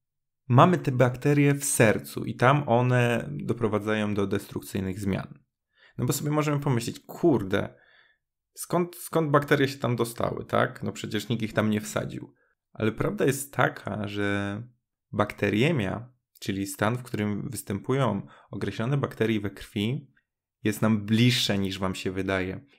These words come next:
I, i ten początek tego podcastu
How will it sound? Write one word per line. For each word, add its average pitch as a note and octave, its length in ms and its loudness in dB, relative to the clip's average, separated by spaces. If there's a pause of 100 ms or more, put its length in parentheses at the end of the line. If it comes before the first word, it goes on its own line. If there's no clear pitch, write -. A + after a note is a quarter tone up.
I, G2+ 540 -2
i - 40 -10
ten G2+ 160 -4
początek C3 580 -2
tego F#2+ 260 -8
podcastu - 800 -6